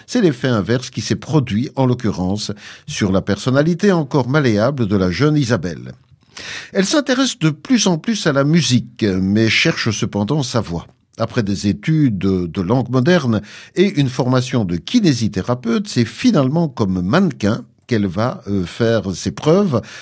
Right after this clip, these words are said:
dans la vie active. Et sa grande taille et son physique avantageux le, la font remarquer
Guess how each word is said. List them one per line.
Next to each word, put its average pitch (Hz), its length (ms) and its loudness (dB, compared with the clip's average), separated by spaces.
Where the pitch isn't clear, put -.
dans 127 420 0
la 92 220 0
vie 117 460 -4
active. 87 680 -10
Et 202 120 4
sa 214 160 2
grande 208 280 0
taille 247 260 2
et - 20 -2
son 180 180 2
physique 160 400 0
avantageux 143 760 2
le, 117 420 2
la 101 120 0
font 170 200 0
remarquer 131 640 2